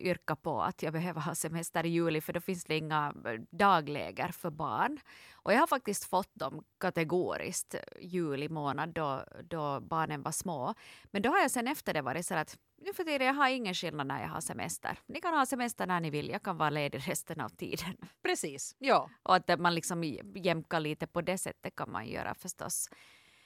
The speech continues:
Speaker 1: Men, eh, workaholic, eh, du ska absolut inte vara en sån som, eh, tillåter dig själv att bli utnyttjad just för att du inte har barn. För att det där är ju också liksom en ojämlikhet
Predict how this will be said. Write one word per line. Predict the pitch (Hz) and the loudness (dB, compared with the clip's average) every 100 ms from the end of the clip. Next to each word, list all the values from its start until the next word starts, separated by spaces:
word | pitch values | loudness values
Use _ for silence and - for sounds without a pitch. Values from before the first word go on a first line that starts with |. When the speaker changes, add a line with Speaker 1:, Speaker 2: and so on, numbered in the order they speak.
| - - | -8 0
Speaker 1:
Men, | 196 190 | 4 6
eh, | 185 | 8
workaholic, | 190 214 214 214 226 220 - | 8 4 4 2 2 0 0
eh, | 175 165 | 0 2
du | 202 | 0
ska | - 185 | 2 0
absolut | - 185 202 202 | 2 0 0 0
inte | 160 147 165 123 64 | -2 -4 -2 -2 -2
vara | 69 175 165 | 0 2 2
en | 151 | 0
sån | 156 160 147 147 | 0 0 0 -2
som, | 156 185 156 147 | -2 -2 0 0
eh, | 139 - - _ | -2 -2 -12 _
tillåter | 190 170 160 143 | -2 0 0 -2
dig | 147 | -2
själv | 170 156 | 0 0
att | - | 0
bli | 160 | 0
utnyttjad | 160 156 139 139 156 | 0 -2 -6 -4 -2
just | 165 - | -2 -2
för | 160 | -2
att | - | 0
du | 156 | -2
inte | 156 | -2
har | 175 165 | 0 0
barn. | 160 214 131 - 185 | 4 4 4 2 -2
För | - 170 | -4 -4
att | - | -2
det | 170 | 2
där | 185 165 | 4 4
är | |
ju | 151 | 4
också | 170 - 170 | 2 0 -2
liksom | 147 - 175 160 | -2 -4 -4 -4
en | - | -2
ojämlikhet | 160 135 90 196 170 165 196 175 - - | -2 -2 -2 -2 -2 -4 -4 -4 -4 -6